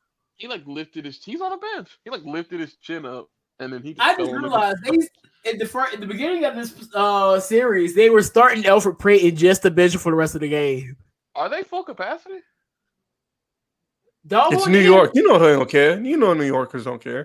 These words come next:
Speaker 1: I
Speaker 2: But
Speaker 1: mean,
Speaker 2: New
Speaker 1: yeah, I
Speaker 2: York
Speaker 1: mean, you
Speaker 2: has
Speaker 1: know, New
Speaker 2: been,
Speaker 1: York is
Speaker 2: New York has
Speaker 1: overpowered.
Speaker 2: been really one of the states that have been more
Speaker 3: Jer-,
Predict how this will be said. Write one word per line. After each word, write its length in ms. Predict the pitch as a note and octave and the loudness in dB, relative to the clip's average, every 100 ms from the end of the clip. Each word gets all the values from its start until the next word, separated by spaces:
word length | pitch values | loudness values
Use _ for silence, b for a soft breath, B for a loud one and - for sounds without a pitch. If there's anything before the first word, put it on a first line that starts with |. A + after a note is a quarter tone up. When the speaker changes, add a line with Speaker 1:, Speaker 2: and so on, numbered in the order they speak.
| - | -2
Speaker 1:
I 60 | |
Speaker 2:
But 120 | E4 F4 | 0 2
Speaker 1:
mean, 60 | F#4+ | 4
Speaker 2:
New 80 | G#4 | 4
Speaker 1:
yeah, 40 | |
I 40 | |
Speaker 2:
York 180 | D4+ F4 | 6 4
Speaker 1:
mean, 80 | G4+ | 4
you 60 | D#4+ | 0
Speaker 2:
has 60 | |
Speaker 1:
know, 60 | - | -6
New 100 | - | -2
Speaker 2:
been, 40 | G4 | -2
Speaker 1:
York 100 | A#4+ | -4
is 80 | G4 C4 F4 F4 | -6 -2 0 2
Speaker 2:
New 20 | |
York 200 | D#4 G4 | 2 4
has 120 | F#4 | 2
Speaker 1:
overpowered. 300 | A3+ C4+ C4+ A#3+ | 0 -4 -4 -2
Speaker 2:
been 80 | |
really 580 | A3 C4 C4 A#3 A3 G3+ | 2 4 4 2 2 0
one 220 | F#3+ G3 A3+ | 2 2 6
of 60 | |
the 180 | G#3 G#3 - | 4 2 -4
states 600 | - - - G#3 B3 G#3 | -12 -12 0 2 2 2
that 180 | F#3+ G#3 | 2 4
have 120 | G3 | 4
been 280 | G3+ G3 F#3+ F3 | 4 2 -2 _
more 840 | F3 G3+ G#3 G3 F#3 F3 E3 D3 D3+ _ _ _ _ _ _ _ B B B C#3 | 4 6 8 6 6 6 4 2 -6 _ _ _ _ _ _ _ B B B 2
Speaker 3:
Jer-, 440 | G3 A#4+ A#4 | 6 10 8